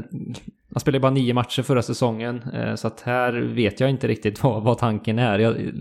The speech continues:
lite som vi var inne på tidigare med Quenneville, så är det här en spelare som ja, det känns som en A H L-material. Jag menar, tjugosju år,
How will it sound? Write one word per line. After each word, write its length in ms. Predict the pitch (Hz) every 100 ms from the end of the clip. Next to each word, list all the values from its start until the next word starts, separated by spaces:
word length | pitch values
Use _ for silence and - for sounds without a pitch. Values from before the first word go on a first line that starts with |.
| - - - -
lite 240 | 139 139
som 140 | 135
vi 60 | 127
var 100 | 131
inne 120 | 120
på 100 | 120
tidigare 320 | - 120 120
med 140 | 120 113
Quenneville, 440 | 123 110 113 123
så 120 | -
är 80 | 120
det 80 | 117
här 160 | 120 117
en 100 | 110
spelare 300 | 117 104 101
som 320 | 107 101 - _ - - - - - _
ja, 160 | - - - - - 117
det 60 |
känns 200 | 120 120
som 120 | 113 113
en 140 | 110
A 180 | 113 107
H 140 | 117 113
L-material. 800 | 104 104 101 113 120 104 98 107
Jag 80 | 110
menar, 140 | 107
tjugosju 400 | 107 113 123 113
år, 320 | 113 110 110